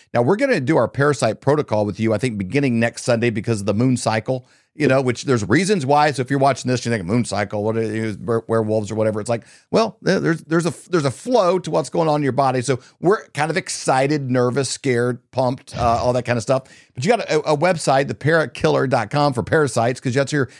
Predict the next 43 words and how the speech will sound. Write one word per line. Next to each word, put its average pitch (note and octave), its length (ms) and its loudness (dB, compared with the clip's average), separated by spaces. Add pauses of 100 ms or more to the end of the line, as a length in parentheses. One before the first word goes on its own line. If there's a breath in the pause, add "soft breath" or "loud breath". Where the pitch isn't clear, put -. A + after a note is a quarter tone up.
(100 loud breath)
you're, C#3 140 0
you're D3+ 200 -2
destroying C#3 760 0
that B2+ 220 0
problem C#3 480 0
in G#2 100 -4
people's A#2 340 -2
lives B2+ 460 0
and A2+ 120 -2
helping B2+ 280 0
them A2 80 -4 (260 soft breath)
really C#3+ 220 2
come C3+ 180 0
awake. D#3 360 0 (320 soft breath)
But D#3+ 160 -2
the - 80 2
other B3+ 160 0
thing F#3+ 220 0
that's C3 160 -4
jumped B2+ 280 0
out A#2 160 4
at F#2 80 -6
me, C3+ 140 -2
and D#3+ 80 0
I'm C3+ 80 0
excited C3 420 0
to G#2+ 100 -2
try C3 320 0
this, C3+ 360 -2
uh, A#2 260 2
thing C3 280 0
as A2 120 -2
well, D3+ 240 0
you've A2+ 180 -4
got F3+ 220 2
a A3 80 0
product A#2+ 400 0
specifically F3+ 720 -2
for A#2 520 0 (480 soft breath)
getting D#3+ 200 -2
people's F3 220 0
minds D3 440 0
right, F#2 280 -4